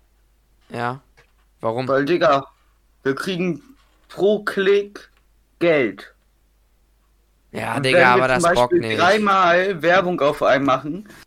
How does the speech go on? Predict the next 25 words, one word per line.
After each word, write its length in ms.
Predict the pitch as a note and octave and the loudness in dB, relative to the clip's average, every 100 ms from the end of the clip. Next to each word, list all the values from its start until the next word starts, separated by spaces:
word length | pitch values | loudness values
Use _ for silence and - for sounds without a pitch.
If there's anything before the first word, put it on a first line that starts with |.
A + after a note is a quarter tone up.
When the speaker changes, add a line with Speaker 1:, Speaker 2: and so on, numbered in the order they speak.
| _ | _
Speaker 2:
kriegen 320 | - F3+ E3+ | -8 -4 -2
wir 120 | D#3+ E3 | 0 -2
pro 720 | - - E3+ F3 A3+ A#3 - | -6 -8 -4 0 0 2 2
Aufruf 680 | - F3 F#3 - E3+ F3 - | 4 4 2 -4 -6 -6 -4
dreimal 420 | C#3+ D3 C#3+ A#2 | 0 0 0 -4
Geld. 360 | B2 A2+ A2 _ _ _ _ | -4 -6 -8 _ _ _ _
Speaker 1:
Das 200 | - A#2 | -10 -8
bockt 240 | C3 B2+ A#2+ | -4 -6 -6
nicht, 240 | G#2+ G2+ | -14 -10
Digga. 320 | G#2+ G#2+ A2 | -10 -8 -8
Ganz 280 | G#2+ A#2+ B2 | -6 -6 -4
ehrlich, 300 | C3+ C3+ B2+ | -2 -4 -4
Speaker 2:
Aber 60 | C3 | -2
Speaker 1:
Digga. 120 | C3+ | -2
Speaker 2:
ich 80 | C3+ | -2
will 100 | D3 | -6
Geld 300 | - E3+ F#3 | -2 -2 -2
machen 360 | C#3+ C#3 C#3 C3+ | -2 -4 -2 -4
und 80 | C3 | -4
deswegen 320 | C3 C#3 C3+ | -6 -6 -2
mache 220 | C#3+ D3+ | -2 -4
ich 140 | C#3+ | -10
Podcast. 480 | - B2 - A2+ A#2 | -6 -6 -2 -2 -2
Speaker 1:
Ja, 340 | A2 A2+ A#2+ A#2 | -2 0 -2 -6
stimmt. 420 | - A#2+ A#2 | -12 -14 -14